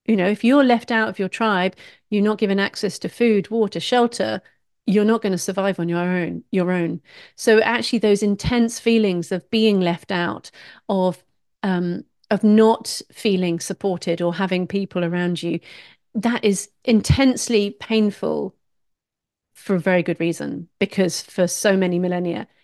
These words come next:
it's meant death. Whereas now social death is very painful. It's not fatal, but it's not, it's not pleasant at all. So don't minimize it from your child. I,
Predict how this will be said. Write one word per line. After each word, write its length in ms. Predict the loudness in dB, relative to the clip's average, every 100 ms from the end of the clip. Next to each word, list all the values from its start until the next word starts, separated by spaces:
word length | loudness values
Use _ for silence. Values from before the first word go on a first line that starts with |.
| _
it's 200 | -6 -4
meant 300 | -4 -4 -6 _ _ _
death. 360 | -8 -8 -12 -20 _ _
Whereas 160 | -2 0
now 200 | 2 0
social 440 | 2 0 0 -4
death 400 | -6 -8 -10 -16 _ _ _ _ _
is 380 | -4 -4 -8 -12 _ _ _
very 240 | -2 0 -2
painful. 580 | -4 -6 -6 -8 -10 -14 _ _ _ _ _ _
It's 160 | -12 -4
not 220 | -4 -4
fatal, 720 | -2 2 2 0 -4 -4 -6 _ _ _ -8
but 160 | -6
it's 160 | -6 -4
not, 240 | -4 -6 _ _ _ _ _
it's 200 | -12 -6
not 180 | -6 -4
pleasant 360 | -4 -4 -6 -8
at 260 | -10 -8 -6
all. 260 | -6 -6 -12 -20 _
So 120 | 0
don't 260 | 2 4 4
minimize 580 | 4 4 2 0 -2 -4
it 120 | -6
from 120 | -8
your 80 | -6
child. 260 | -6 -4
I, 100 | -4